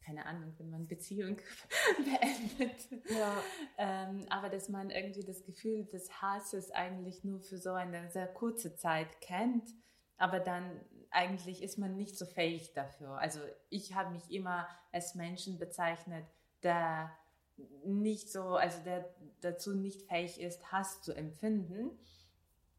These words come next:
Speaker 1: Aber es hat sich seit einem Monat geändert. Und wie geht's dir mit diesem Gefühl von Wut und ich glaube auch Hass in man-, manchen Momenten?
Speaker 2: Mm, ich muss sagen, dass ich,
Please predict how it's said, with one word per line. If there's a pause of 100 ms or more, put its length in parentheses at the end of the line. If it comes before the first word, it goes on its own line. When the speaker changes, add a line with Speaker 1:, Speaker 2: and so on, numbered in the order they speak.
(300)
Speaker 1:
Aber
es
hat
sich
seit
einem
Monat
geändert. (500)
Und (220)
wie
geht's
dir
mit
diesem
Gefühl
von
Wut (200)
und
ich
glaube
auch
Hass
in
man-,
manchen
Momenten?
Speaker 2:
Mm, (100)
ich
muss
sagen,
dass
ich,